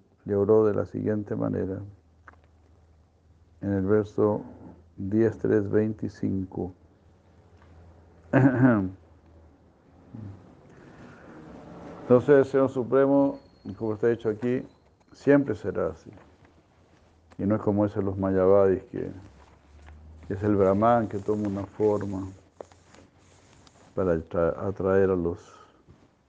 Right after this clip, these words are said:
principiantes, pero que la meta final es el Brahman. No, no es así.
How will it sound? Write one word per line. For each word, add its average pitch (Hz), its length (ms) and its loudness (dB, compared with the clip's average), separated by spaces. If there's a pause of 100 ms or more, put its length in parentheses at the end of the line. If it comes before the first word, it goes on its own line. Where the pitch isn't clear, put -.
principiantes, 98 1040 0 (1200)
pero 98 160 -6
que 95 80 -2
la 87 140 0
meta 92 260 -4
final 98 300 -4
es 87 160 -10
el 98 80 -6
Brahman. 87 640 -4 (1500)
No, 90 200 -6
no 90 100 -8
es - 60 -16
así. 95 340 -20